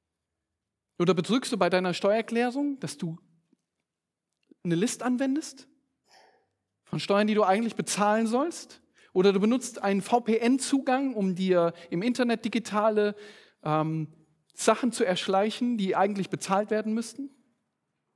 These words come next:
Oder führst du jemanden in die Irre und manipulierst ihn,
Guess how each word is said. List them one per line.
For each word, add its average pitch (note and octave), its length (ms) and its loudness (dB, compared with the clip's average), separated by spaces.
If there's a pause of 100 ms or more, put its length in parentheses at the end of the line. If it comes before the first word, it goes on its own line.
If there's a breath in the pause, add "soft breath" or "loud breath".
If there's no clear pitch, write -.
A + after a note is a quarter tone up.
(600)
Oder G3 140 6
führst D#4 260 2
du C#4+ 60 0
jemanden B3 300 2
in A3+ 100 2
die A#3+ 120 0
Irre D4+ 200 2
und G3 120 2
manipulierst A3+ 680 2
ihn, E3 220 0